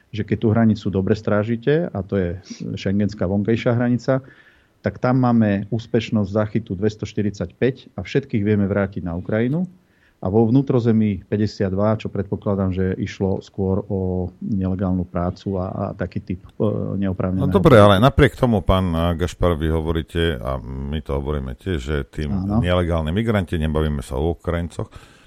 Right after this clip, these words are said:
Speaker 2: prechádzajú aj z Ukrajiny ku nám. A
Speaker 1: Áno.
Speaker 2: to,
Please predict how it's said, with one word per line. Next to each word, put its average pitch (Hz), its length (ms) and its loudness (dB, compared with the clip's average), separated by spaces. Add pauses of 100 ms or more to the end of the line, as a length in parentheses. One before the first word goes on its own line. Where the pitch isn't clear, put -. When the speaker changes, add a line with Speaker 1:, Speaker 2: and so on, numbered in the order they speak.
(140)
Speaker 2:
prechádzajú 95 720 2
aj 98 160 2
z - 80 -4
Ukrajiny 76 480 -6
ku - 160 -12
nám. 58 240 -12 (720)
A 73 240 2
Speaker 1:
Áno. 98 80 0
Speaker 2:
to, 131 80 6